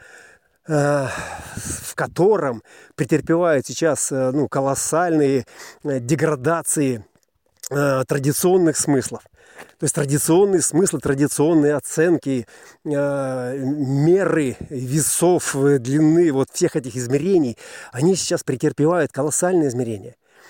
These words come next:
И, э, в моем сознании вот эти фантазии и то, что я, э, пытаюсь сейчас собрать как некую картину, э, с внутреннего экрана, э, своей обсерватории,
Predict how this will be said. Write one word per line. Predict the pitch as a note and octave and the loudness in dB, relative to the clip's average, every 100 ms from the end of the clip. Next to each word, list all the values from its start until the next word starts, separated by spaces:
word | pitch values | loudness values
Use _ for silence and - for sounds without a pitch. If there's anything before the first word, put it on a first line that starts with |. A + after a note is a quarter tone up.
| - _ _ - | -20 _ _ 0
И, | E3+ F3+ | 4 4
э, | E3+ D3+ | 4 2
в | E3 D#3 B2+ | -2 -4 -2
моем | D3+ D3+ E3+ A#3 A#3 | 0 2 4 4 2
сознании | F#3 D3+ F3 E3 C#3 B2+ | 0 4 4 4 4 2
вот | A#2+ C#3+ C3+ D3+ | 0 -2 -2 0
эти | D#3+ | 0
фантазии | D3+ D#3+ D3+ D#3+ F#3 D#3 C3 B2+ - | 0 0 0 0 -2 -2 -2 -2 0
и | E3 C3+ - - - - _ _ _ _ _ _ _ _ _ _ _ - | 2 0 -2 -20 -20 -20 _ _ _ _ _ _ _ _ _ _ _ 0
то, | G3+ | 0
что | D3 F#3+ | 2 2
я, | F3+ F3 E3 A#2 - | 2 4 2 -2 -4
э, | D#3 D#3 - | 0 0 0
пытаюсь | E3 F3 F3 D#3 | 0 2 2 0
сейчас | - D3+ - E3+ D#3+ | -2 -6 0 0 0
собрать | - D3+ C3+ D3+ D#3+ | -2 -4 -2 -2 -2
как | - D3 | -4 -4
некую | D#3+ D#3 C#3 | -2 -2 -2
картину, | B2 C3 - E3 D#3 A#2+ - - - - _ | -4 -6 -4 0 0 -2 -8 -20 -20 -20 _
э, | D3+ C#3+ C#3 C#3+ C#3+ C#3 | -6 -4 -4 -4 -4 -4
с | B2+ - - E3+ D#3+ D3 | -4 -2 2 2 2 -2
внутреннего | A#2+ F3+ F3 C#3 C#3+ C3+ D3+ | -2 0 0 -2 0 2 0
экрана, | D#3 - D#3 E3+ D3 B2 G#2+ | -2 0 0 2 0 -2 -4
э, | - B2+ | -6 -4
своей | - D3+ D#3 | 0 0 0
обсерватории, | - C#3 C3 F#3 F#3 C#3+ | 0 -2 2 2 4 2